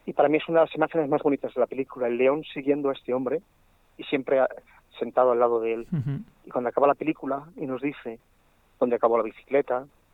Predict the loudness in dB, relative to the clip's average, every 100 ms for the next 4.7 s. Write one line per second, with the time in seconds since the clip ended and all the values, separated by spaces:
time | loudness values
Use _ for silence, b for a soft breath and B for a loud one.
0 | _ _ _ _ -4 -2 0 2 2 0
1 | 2 0 0 -10 -10 -6 0 0 0 -4
2 | 2 2 2 -2 _ _ _ _ _ _
3 | _ 0 4 4 4 4 4 2 0 2
4 | 4 2 2 0 2 0